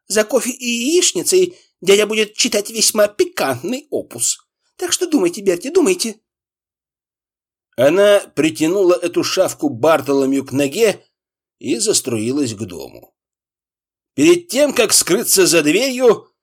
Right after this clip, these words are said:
метнула в меня через плечо многозначительный взгляд,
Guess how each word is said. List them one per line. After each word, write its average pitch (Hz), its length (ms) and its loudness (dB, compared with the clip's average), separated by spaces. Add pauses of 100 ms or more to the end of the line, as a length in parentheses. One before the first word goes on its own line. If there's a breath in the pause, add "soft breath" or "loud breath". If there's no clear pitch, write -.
(320)
метнула 262 520 2
в 196 60 -2
меня 214 240 2
через 190 280 4
плечо 170 300 2
многозначительный 175 880 2
взгляд, 175 520 2